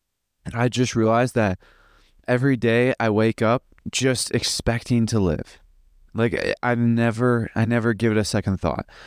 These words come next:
I don't even think, it doesn't even pass my mind if I'll live or not today. Like, I, I always just, it's gotten, like, and everyone, I feel like everyone's like this in our society where you just wake up and go on with your day.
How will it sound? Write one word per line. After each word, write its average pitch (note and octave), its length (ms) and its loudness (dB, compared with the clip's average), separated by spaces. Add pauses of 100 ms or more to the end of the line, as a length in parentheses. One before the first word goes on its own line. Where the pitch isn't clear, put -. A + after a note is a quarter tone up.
I - 40 -4
don't B2+ 120 2
even D3 220 0
think, - 600 -4 (500)
it A#2 120 -4
doesn't C3+ 240 2
even C3+ 260 2
pass A2+ 340 -4
my A#2 120 2
mind F#2 480 0 (320)
if - 180 -2
I'll F#2 180 2
live F#2 380 2
or F2 80 0
not F2 260 -2
today. - 340 -4 (540)
Like, G#2+ 140 -2
I, A2+ 220 0
I A2+ 160 0
always B2+ 260 2
just, A#2 340 0 (1900)
it's C3 120 -4
gotten, B2 380 0
like, A2 260 -2 (1000)
and A#2+ 180 -2
everyone, A#2+ 400 0
I A2 100 0
feel A#2 200 0
like A2+ 120 0
everyone's G2+ 400 2
like G2+ 180 0
this G#2 200 -2
in F#2 80 2
our F2+ 140 0
society F2 580 -2
where E2+ 320 0 (720)
you G#2+ 100 0
just G#2 240 -2
wake A2 240 2
up C#3 200 0
and G2 100 0
go G2 140 2
on A2 160 2
with G#2+ 160 -2
your A2+ 80 0
day. G2+ 380 -2